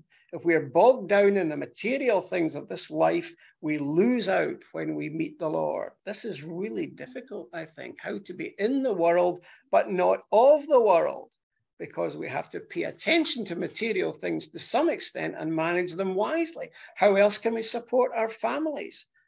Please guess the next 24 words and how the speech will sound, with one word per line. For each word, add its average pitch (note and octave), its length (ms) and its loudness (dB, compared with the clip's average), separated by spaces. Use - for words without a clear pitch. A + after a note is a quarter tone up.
How F3+ 140 -8
much - 240 -8
should G#3 200 -6
we A3 120 -8
give A#3+ 260 -10
to B3+ 100 -8
the A3 120 -6
Lord's A3 400 -4
work? - 320 -6
What - 140 -18
sort G3 240 -8
of - 180 -10
car E3+ 320 -4
should F3+ 260 -8
we F#3 140 -2
be D3+ 160 -4
driving? - 560 -10
But - 140 -18
Jesus' A3+ 360 -6
parable, E3+ 500 2
I D3+ 100 0
think, F3+ 320 -6
obviously F3 440 -2
hits - 420 -4